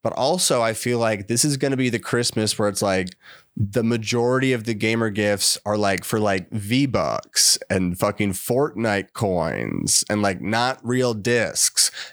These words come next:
not real physical game stuff.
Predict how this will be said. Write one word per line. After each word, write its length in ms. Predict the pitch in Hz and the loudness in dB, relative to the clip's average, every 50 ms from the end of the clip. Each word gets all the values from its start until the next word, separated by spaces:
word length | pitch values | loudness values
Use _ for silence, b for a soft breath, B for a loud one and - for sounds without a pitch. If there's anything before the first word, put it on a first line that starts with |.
| B - | B -4
not 360 | 107 117 117 120 127 131 123 - | -2 0 2 2 0 0 -2 -4
real 540 | - 113 110 110 123 127 127 127 127 123 120 | -6 -4 -2 0 0 2 2 2 2 2 0
physical 920 | 110 - - 120 113 110 113 110 - 123 110 107 107 104 104 104 101 B B B B B B B _ - - - 104 | -2 -2 0 0 0 0 -2 -4 -2 -2 0 2 2 2 0 0 -2 B B B B B B B _ -20 -20 -6 -2
game 340 | - 127 131 131 170 185 | 0 0 2 2 0 0
stuff. 600 | 180 - - 110 101 95 92 95 92 92 - - | 0 0 0 0 2 2 2 0 -2 -4 -8 -14